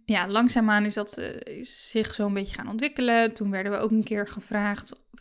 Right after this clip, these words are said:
als Confetti Collective zijnde om te spreken, ehm, op een, ehm, ja, beurs voor creatievelingen. Creative Life heet dat. En daar hebben we gesproken en dat vond ik ook wel heel erg eng.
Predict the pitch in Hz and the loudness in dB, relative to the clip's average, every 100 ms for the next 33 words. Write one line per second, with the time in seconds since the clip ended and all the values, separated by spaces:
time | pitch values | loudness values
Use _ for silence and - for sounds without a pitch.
0 | - _ - 214 - - 196 208 208 220 | -20 _ -4 -4 -2 -4 -2 -4 -4 -2
1 | 208 208 214 214 208 208 - 185 196 - | -4 -4 -4 0 0 0 -2 -6 -8 -8
2 | - 233 226 226 214 214 - - - - | -2 0 -2 -2 -6 -6 -14 -20 -20 -20
3 | - _ _ _ - 208 202 202 208 208 | -20 _ _ _ 0 2 2 0 -4 -8
4 | 202 202 196 196 226 _ _ _ _ - | -8 -6 -8 -10 -12 _ _ _ _ -6
5 | 214 208 214 226 226 - 220 220 214 214 | -4 2 8 8 8 2 -4 2 2 2
6 | 226 - 233 240 240 214 220 214 214 226 | -2 -2 0 0 -2 -2 -2 -2 -2 -2
7 | 240 233 226 247 247 _ _ _ _ _ | -4 -4 -4 -6 -8 _ _ _ _ _
8 | _ _ _ _ _ 226 202 202 208 - | _ _ _ _ _ 2 4 0 -6 -10
9 | - 262 262 262 226 208 208 - 220 220 | 0 4 4 4 4 2 -2 -6 -8 -8
10 | - 240 240 208 208 226 220 208 226 359 | -8 -6 -2 0 0 0 -2 -4 -4 -4